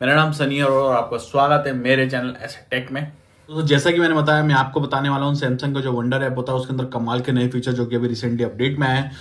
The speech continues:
तो उसके लिए आपको करना क्या होगा, यहाँ जाना है आपको अपने मोबाइल के गुड लक ऐप में। गुड लक की ऐप में जाने के बाद आपको यहाँ पर जाना होगा फैमिली वाले मॉड्यूल में और यहाँ पर आपको वंडरलैंड मिल जाएगा। वंडरलैंड को आपको जाके यहाँ से इसको अपडेट करने पे क्लिक कर देना है या डाउनलोड पे क्लिक कर देना है।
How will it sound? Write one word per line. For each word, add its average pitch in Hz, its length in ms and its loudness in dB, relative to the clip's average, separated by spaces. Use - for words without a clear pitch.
तो 135 60 2
उसके 131 200 2
लिए 165 80 10
आपको 151 140 4
करना 147 260 4
क्या 143 120 4
होगा, 139 140 2
यहाँ 127 160 4
जाना 131 220 4
है 127 80 0
आपको 127 160 -2
अपने 127 160 -2
मोबाइल 123 220 2
के 123 80 -4
गुड 120 220 -4
लक 127 120 -2
ऐप 123 160 -4
में। 135 180 -2
गुड 127 220 0
लक 156 120 0
की 165 100 0
ऐप 147 180 2
में 143 80 0
जाने 135 220 0
के 135 60 -2
बाद 131 120 0
आपको 120 300 -4
यहाँ 127 220 0
पर 120 160 -4
जाना 123 200 -2
होगा 123 180 0
फैमिली 113 340 -6
वाले 131 160 0
मॉड्यूल 127 320 0
में 135 260 -2
और 123 120 0
यहाँ 135 220 2
पर 151 140 2
आपको 135 260 -2
वंडरलैंड 117 540 0
मिल 110 140 -4
जाएगा। 107 260 -4
वंडरलैंड 131 480 -4
को 131 60 -2
आपको 123 240 -4
जाके 123 300 -6
यहाँ 113 220 -4
से 131 120 -6
इसको 127 300 -2
अपडेट 113 400 0
करने 117 300 -2
पे 123 160 -4
क्लिक 123 360 -6
कर 127 100 0
देना 127 200 0
है 135 100 -2
या 135 80 -2
डाउनलोड 113 420 -2
पे 131 100 0
क्लिक 123 260 -6
कर 113 100 -2
देना 107 200 -6
है। 101 80 -12